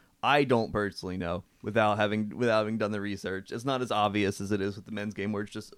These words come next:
omnipresent. Um, so I don't, I don't know how good, uh, the U S women's team is compared to the rest of the world. Um, I think, uh, the, the rest of the world has very much caught up. So there are still some years where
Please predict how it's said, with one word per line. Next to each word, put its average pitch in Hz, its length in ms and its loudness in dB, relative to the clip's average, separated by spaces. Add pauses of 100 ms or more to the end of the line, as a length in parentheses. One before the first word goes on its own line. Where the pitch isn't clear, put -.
omnipresent. 95 720 -2 (500)
Um, 113 480 2 (1120)
so 131 240 4
I 131 140 6
don't, 147 260 6
I 123 160 4
don't 143 220 4
know 131 360 4
how 127 560 -2
good, 127 540 -2
uh, 113 420 2
the 110 180 -4
U 117 140 0
S 123 120 -2
women's 131 300 -2
team 127 200 -2
is 127 160 -2
compared 127 400 -2
to 117 60 -4
the 120 80 0
rest 127 160 2
of 127 100 -8
the 127 40 -2
world. 160 300 4 (120)
Um, 117 520 2 (520)
I 113 120 2
think, 113 380 -2
uh, 101 480 2
the, 95 200 0
the 98 100 -6
rest 95 160 2
of 92 120 -4
the 107 60 0
world 104 160 2
has 98 160 -2
very 95 220 -2
much 101 240 -2
caught 101 240 2
up. - 200 2 (760)
So 104 420 4
there 104 180 4
are 104 180 4
still 107 280 -2
some 104 420 -2
years 101 320 -4
where 95 240 -2